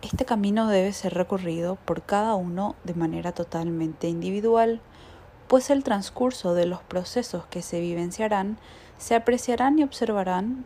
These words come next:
son indiscutiblemente intransferibles debido a los planes de las conciencias luz, que son en lo absoluto singulares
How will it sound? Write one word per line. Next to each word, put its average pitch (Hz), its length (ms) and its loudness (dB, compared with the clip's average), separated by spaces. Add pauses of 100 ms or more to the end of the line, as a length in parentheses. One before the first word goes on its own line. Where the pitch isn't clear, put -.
(120)
son 208 560 -2
indiscutiblemente 196 1080 -2 (120)
intransferibles 214 1200 -4 (420)
debido 214 460 4
a 214 60 4
los 202 140 -2
planes 175 440 -2
de 185 80 -2
las 175 180 -6
conciencias 165 760 -6
luz, 165 340 -8 (640)
que 240 100 4
son 254 300 2
en 247 140 2
lo 247 40 6
absoluto 196 720 -2
singulares 208 1080 0